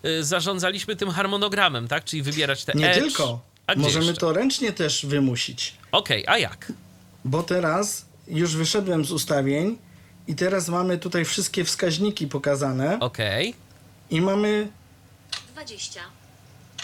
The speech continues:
Speaker 3: metr kwadratowy.
Speaker 2: dwadzieścia metrów kwadratowych posprzątał.
Speaker 1: Aha.
Speaker 3: Dwadzieścia. Min.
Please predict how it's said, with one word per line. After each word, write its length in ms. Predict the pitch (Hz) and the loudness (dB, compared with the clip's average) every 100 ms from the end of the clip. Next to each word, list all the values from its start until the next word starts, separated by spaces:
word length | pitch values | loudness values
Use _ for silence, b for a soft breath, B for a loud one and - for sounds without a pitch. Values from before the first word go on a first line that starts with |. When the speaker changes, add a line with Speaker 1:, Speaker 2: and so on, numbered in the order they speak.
| - 254 | -14 -14
Speaker 3:
metr 300 | 262 - - | -16 -16 -18
kwadratowy. 580 | - 220 247 220 185 175 185 - - - | -14 -12 -12 -12 -12 -16 -18 -20 -14 -6
Speaker 2:
dwadzieścia 480 | 147 165 202 - 170 | -2 0 0 0 0
metrów 340 | 180 196 170 | -2 -4 -4
kwadratowych 600 | - 160 160 165 175 170 | -2 0 0 0 0 -2
posprzątał. 880 | - 190 - - 196 147 131 113 123 - _ - | -2 -2 -2 -2 -2 -2 -4 -8 -12 -18 _ -6
Speaker 1:
Aha. 400 | 117 113 120 233 - - - - - - - - - | -2 0 0 -2 -8 -20 -20 -20 -20 -18 -16 -16 -18
Speaker 3:
Dwadzieścia. 480 | 311 233 185 - 175 180 - - - | -16 -14 -12 -12 -14 -16 -16 -16 -18
Min. 200 | 262 202 | -20 -20